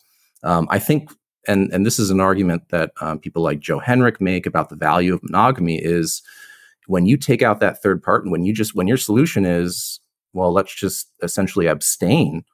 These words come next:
from having other relationships," what you're doing is you're taking out the potential for rivalry between partners. You're taking out the potential for rivalry for, for resources and experiences of jealousy.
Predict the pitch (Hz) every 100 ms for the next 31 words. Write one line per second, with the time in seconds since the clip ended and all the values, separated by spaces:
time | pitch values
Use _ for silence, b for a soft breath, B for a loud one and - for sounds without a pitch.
0 | _ - 90 101 90 90 80 78 82 139
1 | - 90 - 82 - - 82 76 90 123
2 | 98 80 82 - 95 - 78 92 107 -
3 | - 87 76 82 - 110 151 117 69 73
4 | 78 76 76 - - 82 71 - 76 -
5 | 71 - - 92 82 87 104 92 B B
6 | B 87 - 95 - - 73 90 98 90
7 | 87 - 87 80 - 71 120 151 - 76
8 | - 67 67 - 80 78 - - - -
9 | 117 110 101 76 76 73 76 - - -